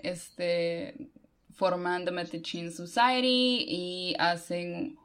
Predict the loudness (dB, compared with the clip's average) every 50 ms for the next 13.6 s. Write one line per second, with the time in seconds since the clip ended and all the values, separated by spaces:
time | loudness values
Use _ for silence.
0 | _ -8 -6 -4 -2 2 2 0 0 0 -2 -2 -2 -2 0 0 0 0 0 -2
1 | -4 -4 -4 -4 -6 -4 0 0 0 0 0 2 4 4 4 4 2 0 -2 -2
2 | -2 -2 0 0 0 0 0 0 0 -2 0 0 0 -2 -2 -6 -8 -8 -8 -8
3 | -6 -6 -8 -8 -8 -10 -10 -8 -10 -8 -4 -4 -4 -4 -2 -4 -2 -2 -2 -4
4 | -4 -8 -6 -2 0 0 2 0 0 -2 -8 _ -20 -20 -20 -20 -20 -20 _ _
5 | _ _ _ _ _ -20 -20 -20 -16 _ 2 4 4 4 4 2 4 4 4 4
6 | 4 0 -10 -18 -8 0 4 4 4 4 4 0 2 6 6 8 8 8 6 6
7 | 4 2 2 2 2 0 4 4 4 4 4 0 2 2 2 2 2 0 2 2
8 | 2 2 2 -2 -2 0 0 0 -2 -2 -10 -8 -6 -2 -2 -2 -2 -2 -2 -2
9 | 0 0 0 0 -2 -2 -4 -2 -2 -2 -4 -4 -6 -6 -4 -2 -2 -2 0 0
10 | -2 -2 -4 -4 -6 -4 -2 -2 0 0 0 0 0 0 -2 -2 -4 -6 -12 -18
11 | -18 -16 -8 2 2 4 4 4 2 2 2 2 2 2 2 -2 -4 -6 -8 -4
12 | -2 0 0 2 2 2 0 0 -4 -6 -4 -2 -2 0 0 0 2 2 4 4
13 | 4 4 2 2 2 2 4 2 2 2 0